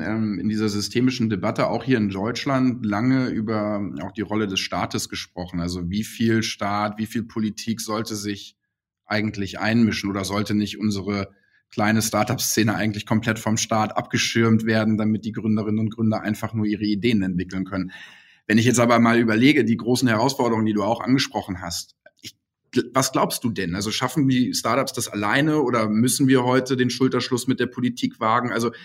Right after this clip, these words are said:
ich, ich merke auch, dass du jemand bist, der auch öffentlich immer mehr auch eine Meinung vertritt und, und auch sich politisch engagiert und sich einbringt in den Diskurs. Ist da, ist, wird das jetzt unsere Aufgabe? Müssen wir das mehr machen aus der Gründerszene und aus der Investorenszene?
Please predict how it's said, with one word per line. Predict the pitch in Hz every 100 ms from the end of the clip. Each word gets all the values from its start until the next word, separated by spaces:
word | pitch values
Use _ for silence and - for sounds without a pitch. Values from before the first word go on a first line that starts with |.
| - -
ich, | - -
ich | - 139
merke | 139 151 139
auch, | 131
dass | 131 -
du | 147
jemand | 143 139 127 113
bist, | 143 143 -
der | 104 123
auch | 131
öffentlich | - 131 135 123 123 -
immer | 139 127
mehr | 117 120 131
auch | - 117
eine | 117
Meinung | 110 104 127 127
vertritt | 117 113 - 107 110
und, | 110
und | - 107
auch | 113 120
sich | 120 -
politisch | - 117 120 - -
engagiert | 110 98 101 135 135
und | 107
sich | 98 -
einbringt | 110 135 117 113
in | 113
den | 107 104
Diskurs. | 101 - - 139 - _ - - _ -
Ist | 117 131 -
da, | -
ist, | 139 135 123
wird | 135
das | 135
jetzt | - 135 -
unsere | 131 123 104
Aufgabe? | - 139 165 160 135
Müssen | 131 - 131
wir | 131
das | 123 -
mehr | 120 110
machen | 107 160 170
aus | 143 139
der | 135
Gründerszene | 139 147 135 - 143 143
und | 127
aus | 151
der | -
Investorenszene? | 127 123 - 131 127 - 143